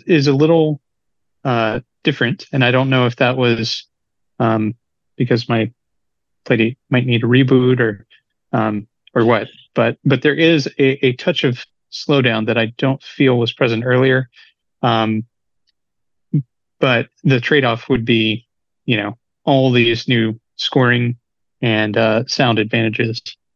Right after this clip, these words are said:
um, which I feel are quite cool. <laughs> So, um, you, you get, uh, scores for near misses, uh, if you get near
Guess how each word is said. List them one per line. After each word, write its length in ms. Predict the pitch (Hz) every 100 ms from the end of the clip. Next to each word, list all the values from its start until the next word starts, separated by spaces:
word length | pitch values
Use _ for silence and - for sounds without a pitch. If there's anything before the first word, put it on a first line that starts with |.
| _ _ -
um, 340 | 117 110 107 -
which 180 | 139 127
I 60 |
feel 540 | 113 - 131 113 113 135
are 420 | 127 104 101 110 - _ _ _ -
quite 220 | 139 117
cool. 360 | 139 117 107 - -
<laughs> 160 | 139 - - 208
So, 380 | - 147 123 117 - - - _
um, 440 | 139 120 110 110 113 _ _ _
you, 380 | - 131 123 127 -
you 160 | 139 131
get, 320 | 139 131 160
uh, 280 | 127 117 120
scores 420 | - 143 135 123
for 360 | - 120 113 127
near 200 | 139 139
misses, 640 | 135 127 - 185 208 - - _ _ _ _ _ _
uh, 240 | 127 110 120
if 120 | 123
you 80 | 139
get 140 | 123
near 480 | 123 117 120 131 131